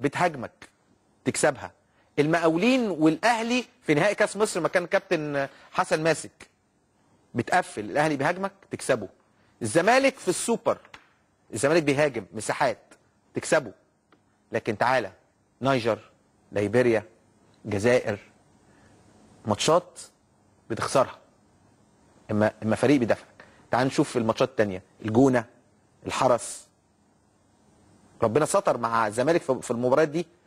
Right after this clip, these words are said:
واخيرا امبي ما راحش امبي في المباراة دي الا بكورتين، والكورتين جم جوان. الزمالك راح بخمس كور ما جابش ولا جول.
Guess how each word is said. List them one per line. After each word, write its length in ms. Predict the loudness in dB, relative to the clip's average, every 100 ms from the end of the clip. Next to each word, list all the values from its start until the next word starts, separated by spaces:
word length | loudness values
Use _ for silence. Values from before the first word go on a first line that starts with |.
| _ -8
واخيرا 420 | 0 2 2 0
امبي 240 | -6 -8 -18 -2
ما 100 | 0
راحش 440 | 0 -2 -12 -4 -4 0
امبي 300 | 0 0 -4
في 80 | -2
المباراة 320 | 0 2 2
دي 160 | 0 -4
الا 180 | -2 -2
بكورتين، 420 | -4 -6 -8 -8 _ _ _ 0
والكورتين 580 | 0 2 -2 0 -2 0
جم 220 | -2 -4 -10 _ -2
جوان. 240 | 2 2 0 -14 _
الزمالك 300 | 0 2 2
راح 140 | -2
بخمس 380 | -4 -4 -4 -4
كور 300 | 0 2 2 -4 _ _ _ _ _ _ _ -4
ما 60 | 0
جابش 220 | 0 0
ولا 120 | -2
جول. 180 | -2 -8